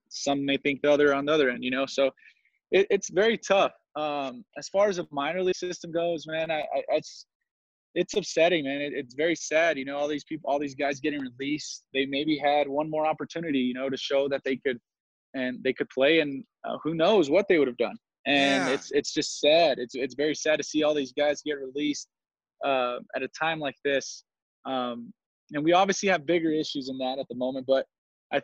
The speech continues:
Speaker 1: think, uh, on the baseball end, it, it's, it's very upsetting.
Speaker 2: Well, um, you know, we have football coming up. It seems like the coronavirus numbers are going up.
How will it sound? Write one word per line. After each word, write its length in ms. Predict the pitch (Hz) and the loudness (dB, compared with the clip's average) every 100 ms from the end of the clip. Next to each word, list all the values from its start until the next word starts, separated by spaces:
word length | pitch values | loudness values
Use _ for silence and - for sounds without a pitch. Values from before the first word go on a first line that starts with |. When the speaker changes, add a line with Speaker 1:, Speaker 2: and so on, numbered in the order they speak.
| - | -4
Speaker 1:
think, 200 | 151 - | -6 -2
uh, 100 | 151 139 | 0 0
on 120 | 135 | -2
the 80 | 135 | -2
baseball 420 | 139 143 - 143 135 | 2 2 2 0 0
end, 120 | 131 | 0
it, 140 | 127 | -2
it's, 320 | - 127 - - | -2 -6 -8 -8
it's 180 | 135 131 | -4 4
very 220 | 147 143 | 6 6
upsetting. 360 | - 131 127 120 _ _ _ _ _ _ _ _ _ _ _ _ _ _ | 4 -2 -2 -4 _ _ _ _ _ _ _ _ _ _ _ _ _ _
Speaker 2:
Well, 340 | 165 180 175 156 - - - - - | 2 4 4 2 -8 -8 -10 -14 -10
um, 420 | 147 143 135 127 120 _ _ _ _ _ _ _ _ | -2 0 0 -4 -12 _ _ _ _ _ _ _ _
you 100 | - | -4
know, 80 | 190 | 0
we 100 | 196 | 2
have 160 | 190 - | 2 0
football 420 | - 185 180 170 | -6 -4 0 0
coming 380 | - 175 160 160 | 0 -2 0 2
up. 200 | 160 156 _ _ _ _ | 0 0 _ _ _ _
It 140 | 151 - | -10 -6
seems 280 | 196 185 | -4 0
like 200 | 175 156 | 2 2
the 80 | - | 0
coronavirus 760 | - 156 165 160 151 147 143 - | -6 -2 -2 2 4 4 0 -2
numbers 460 | 147 147 151 143 | -4 -2 -2 -2
are 60 | 147 | -4
going 420 | 113 143 143 139 | 0 2 2 2
up. 260 | 139 139 | 2 0